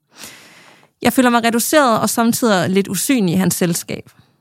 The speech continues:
Jeg har i årevis tilpasset mig, også i de små daglige ting, og jeg mærker indimellem, at jeg næsten ikke kan kende mig selv, når jeg er sammen med ham.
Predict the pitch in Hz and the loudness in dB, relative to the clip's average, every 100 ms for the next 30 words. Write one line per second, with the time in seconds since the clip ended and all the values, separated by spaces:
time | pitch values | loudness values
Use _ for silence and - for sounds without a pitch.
0 | _ _ _ _ _ _ _ _ - 202 | _ _ _ _ _ _ _ _ -2 0
1 | 208 196 - - 220 254 240 190 - 220 | 0 -2 -6 -2 0 2 0 -2 -2 -4
2 | 220 190 175 - - - _ _ _ _ | -2 -2 -4 -8 -10 -14 _ _ _ _
3 | _ _ 202 202 220 165 165 214 214 202 | _ _ -2 0 0 -2 -2 -2 -2 0
4 | 180 185 180 - 277 262 - 214 202 196 | 0 0 -2 -2 -2 -2 -4 -2 0 0
5 | 208 240 240 226 220 208 185 185 185 202 | 0 -2 -2 -2 0 -2 0 0 0 -2
6 | 214 202 - - 208 208 220 - 196 170 | -2 -4 -6 -6 0 2 0 -2 -4 -4
7 | - 170 165 190 185 - 180 185 | -2 -2 -2 -2 -4 -4 -6 -10